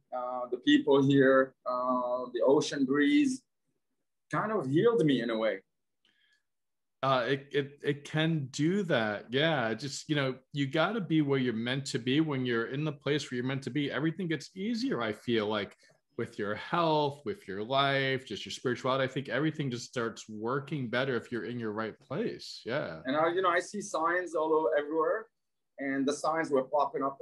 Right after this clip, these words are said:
Speaker 1: everywhere. "This is home. This is where we need to be." Like, and, and the "we" and the, and, and a plural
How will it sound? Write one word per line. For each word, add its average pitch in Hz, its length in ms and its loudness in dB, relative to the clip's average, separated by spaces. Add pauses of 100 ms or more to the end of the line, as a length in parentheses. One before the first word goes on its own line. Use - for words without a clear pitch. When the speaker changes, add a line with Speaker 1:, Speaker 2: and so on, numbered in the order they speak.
Speaker 1:
everywhere. 117 560 0
"This 160 180 -2
is 151 140 2
home. 131 500 2
This 135 160 -4
is 139 140 -6
where 143 220 10
we 143 100 10
need 139 220 10
to 120 100 -10
be." 123 320 4
Like, 110 160 0
and, 139 140 4
and 143 200 0
the 139 140 6
"we" 139 460 2
and 123 100 -8
the, 120 60 -4 (140)
and, 123 180 -12
and 123 100 -6
a 120 220 0 (100)
plural 160 560 8